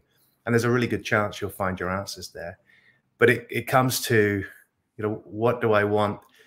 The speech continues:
people to be connected to more than anything else? And that is their own personal discipline, which is their standard. Don't let somebody else's standard of discipline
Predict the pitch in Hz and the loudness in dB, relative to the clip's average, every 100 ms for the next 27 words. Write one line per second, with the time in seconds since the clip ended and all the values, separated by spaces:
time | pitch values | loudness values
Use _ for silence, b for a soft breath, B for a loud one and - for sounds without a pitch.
0 | b b b - 110 104 - 92 107 104 | b b b -4 -2 -2 -4 -6 -2 -4
1 | 92 - 98 98 98 95 90 92 92 80 | -4 -8 -4 -4 -4 -2 -4 -4 -6 -6
2 | 113 - 95 104 104 95 95 101 107 110 | -10 -12 -4 -4 -4 -6 -2 0 0 -2
3 | 110 - 101 95 98 95 90 92 - - | -8 -6 -6 -4 -6 -6 -6 -8 -10 -8
4 | 95 92 92 104 - 113 95 101 101 101 | -6 -6 -4 -6 -6 -8 -6 -6 -4 -4
5 | - 101 98 92 82 - _ _ _ _ | -6 -6 -6 -6 -12 -20 _ _ _ _
6 | _ _ _ _ _ _ _ 127 147 135 | _ _ _ _ _ _ _ 0 2 2
7 | 139 117 110 104 104 101 - - 101 98 | 0 2 2 2 0 -4 -6 -2 -2 -2
8 | 90 - 101 101 - 92 87 85 | -6 -6 -6 -6 -4 -4 -4 -6